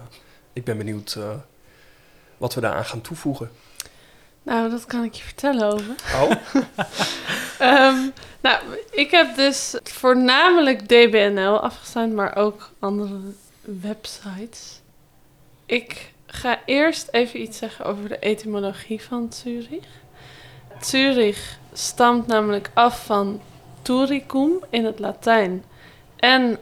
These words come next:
Speaker 2: het Proto-Keltische Dubros, wat diep donker water betekent. En dat is waarschijnlijk vanwege de ligging van de stad,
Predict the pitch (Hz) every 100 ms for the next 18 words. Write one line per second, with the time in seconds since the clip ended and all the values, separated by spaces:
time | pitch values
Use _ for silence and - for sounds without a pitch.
0 | 208 214 - - - 226 233 233 214 -
1 | 208 214 214 208 - 190 - - 185 165
2 | 226 226 220 247 427 - - - - _
3 | 220 208 196 - _ - 185 240 269 -
4 | - 196 180 220 233 226 190 170 110 202
5 | - 247 240 240 226 226 233 285 - -
6 | - - - - - - 226 226 226 262
7 | 247 233 220 - 233 254 254 240 220 214
8 | 208 202 - 220 208 214 226 220 - 220
9 | - - 208 -